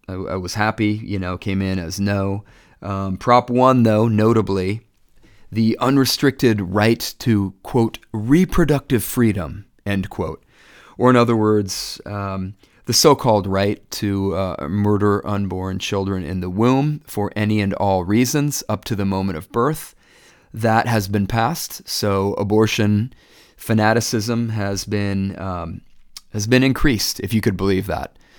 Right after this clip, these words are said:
They've, uh, put the pedal to the metal with Prop one, and California just had to, to virtue signal. Apparently now, though, with a lot of these propositions, um, that have gone on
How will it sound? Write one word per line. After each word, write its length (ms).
They've, 280
uh, 160
put 200
the 80
pedal 260
to 120
the 80
metal 500
with 260
Prop 300
one, 500
and 340
California 640
just 240
had 200
to, 280
to 140
virtue 360
signal. 500
Apparently 440
now, 240
though, 220
with 300
a 240
lot 180
of 80
these 140
propositions, 1120
um, 560
that 280
have 380
gone 340
on 400